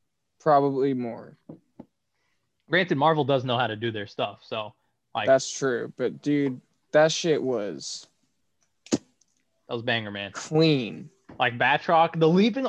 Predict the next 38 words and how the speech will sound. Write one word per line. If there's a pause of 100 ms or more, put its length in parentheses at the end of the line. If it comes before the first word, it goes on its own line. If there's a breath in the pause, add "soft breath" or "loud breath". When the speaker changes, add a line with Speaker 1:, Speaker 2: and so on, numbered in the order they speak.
Speaker 2:
bro,
the
constant,
like,
jumping
from,
like,
helicopter
to
helicopter
to,
like,
Falcon,
like,
Speaker 1:
Yeah.
Speaker 2:
having
to
get
in
a
helicopter,
do
his
stuff, (180 soft breath)
move,
try
to
save
people.
Like,
it
was,
it
was
nice
to
watch,
man.